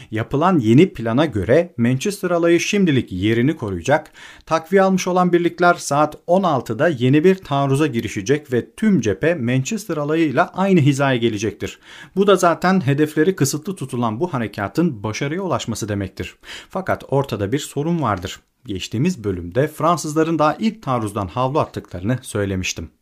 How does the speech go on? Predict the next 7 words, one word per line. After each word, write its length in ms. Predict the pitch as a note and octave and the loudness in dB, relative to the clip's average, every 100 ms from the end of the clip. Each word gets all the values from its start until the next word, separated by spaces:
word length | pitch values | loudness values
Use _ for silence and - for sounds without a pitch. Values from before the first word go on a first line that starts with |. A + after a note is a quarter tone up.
| _ _ _ _ - - - | _ _ _ _ -20 -18 -16
Fransız 440 | - F#3 G#3 G3+ | 0 0 2 -2
kolordusunun 640 | - F3+ E3+ D#3+ D3+ F3 E3 | 0 2 4 2 -2 -2 -2
komutanı 520 | - D#3 C#3+ C3 A#2+ | 0 0 2 0 0
Gouraud, 520 | G#2+ F3+ C#3 G2+ - - - - - | 6 6 6 0 -6 -18 -20 -12 -2
Hunter 300 | F3 F3 E3+ | 0 2 0
Weston'a 500 | D#3+ F#3 - C#3 A#2 | 2 0 2 2 2
özetle 580 | A2+ D#3 D#3 G2 A2 | 4 2 2 -4 -4